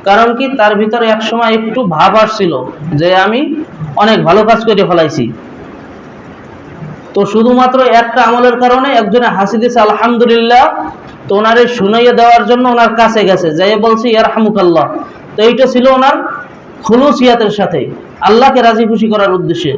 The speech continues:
তো এই একটা শব্দ বলার কারণেই আল্লাহ তাআলা তারে কি করছে?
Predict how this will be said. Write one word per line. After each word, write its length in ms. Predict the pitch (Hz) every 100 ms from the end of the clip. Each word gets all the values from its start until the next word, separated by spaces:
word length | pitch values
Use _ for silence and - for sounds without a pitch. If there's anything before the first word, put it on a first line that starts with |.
| -
তো 120 | 208
এই 200 | 220 -
একটা 340 | 220 220 - 240
শব্দ 320 | 226 196 226
বলার 340 | 220 233 233
কারণেই 340 | 233 240 254 247
আল্লাহ 300 | 233 233 240
তাআলা 180 | 240 247
তারে 220 | 240 233
কি 140 | 240
করছে? 380 | 262 240 202